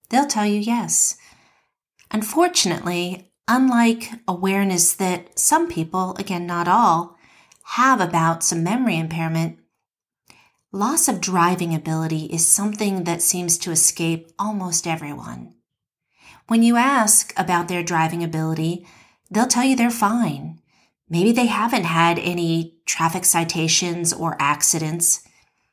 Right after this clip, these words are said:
They may or may not report getting lost or turned around in familiar locations, even if it is happening. And when we ask people if they know how to drive, what they interpret often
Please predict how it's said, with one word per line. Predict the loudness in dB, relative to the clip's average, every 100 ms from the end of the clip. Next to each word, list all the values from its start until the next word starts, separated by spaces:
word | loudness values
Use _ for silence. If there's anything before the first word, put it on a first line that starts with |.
| _ _ _ -2
They | 2 4
may | 4 4 4
or |
may | 2 2 2
not | 2 2 0 -2
report | -6 -2 0 0 -2 -4
getting | -2 -2 0
lost | 2 2 2 0 0
or | -4 -6
turned | -6 -4 -2
around | 2 4 2 0
in | -4
familiar | -6 -6 -4 -2 -2
locations, | -2 -4 -4 -4 -4 -6 -6 -8 -8 _ _ _ _ _ _ _ _ _ 0
even | 2 2
if | 2
it | 2
is | 2
happening. | 2 0 -2 -8 -8 -10 -14 _ _ _ _ _ _ _ -20 -12 0
And | 4
when | 4 2
we | 0
ask | 0 2 0 0
people | 0 0 0 -2 -2 -6 -20 _ _ _ _
if | 2 2 2
they | 4
know | 4
how | 2 0 0
to | 0
drive, | 0 0 0 0 -2 -8 -14 _ _ _ _
what | -16 -6 2 2 2
they | -2 -4 0 4 4
interpret | 2 0 -2 -4 -2
often | 0 -2 -2 -4 -4 -6